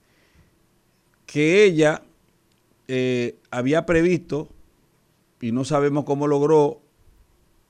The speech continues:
meterse en la cabeza del ciudadano hoy occiso, luctuoso y lamentablemente, para que prendiera en él el ánimo de atacarla previamente.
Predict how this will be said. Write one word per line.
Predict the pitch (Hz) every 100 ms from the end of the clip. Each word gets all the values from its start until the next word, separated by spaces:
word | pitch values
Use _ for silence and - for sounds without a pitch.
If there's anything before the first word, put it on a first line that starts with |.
| -
meterse | 113 113 135 135
en | 151
la | 147
cabeza | 143 143 147 147
del | 139 127
ciudadano | 139 123 123 139 143 139 -
hoy | 131 143
occiso, | 131 - 156 - 123 -
luctuoso | 120 110 - 143 147 135
y |
lamentablemente, | 117 110 117 131 139 147 123 - 127 _ _ _ _ _ _ _ - _ _ -
para | - 127 127
que | - 123 123 123 123 120 -
prendiera | - 123 120 151 165
en | 160
él | 160 147 156 - _ _ _ _ - - -
el | 131
ánimo | 131 165 151 139 139 151 _ _
de | 110 127
atacarla | 120 117 - 180 151 101
previamente. | 110 101 92 87 87